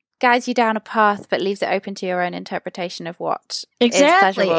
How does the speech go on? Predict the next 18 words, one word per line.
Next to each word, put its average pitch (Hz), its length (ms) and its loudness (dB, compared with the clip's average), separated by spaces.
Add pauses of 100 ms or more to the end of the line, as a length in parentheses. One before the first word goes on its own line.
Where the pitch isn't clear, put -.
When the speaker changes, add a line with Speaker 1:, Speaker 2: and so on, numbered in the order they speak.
Speaker 2:
A-, 277 60 4
Speaker 1:
for - 100 -2
you. 311 80 4
Speaker 2:
and 269 260 2 (240)
Speaker 1:
Ah. 233 500 -4 (200)
Speaker 2:
Right. 277 400 0
And 240 680 -2
it 220 140 -6
really 262 380 0
important 190 440 -4
to 185 80 -8
me 170 260 0
is 196 220 0
that 208 120 2
it's 175 180 0
for - 300 -2
any 277 420 4 (540)
anatomy, 285 760 2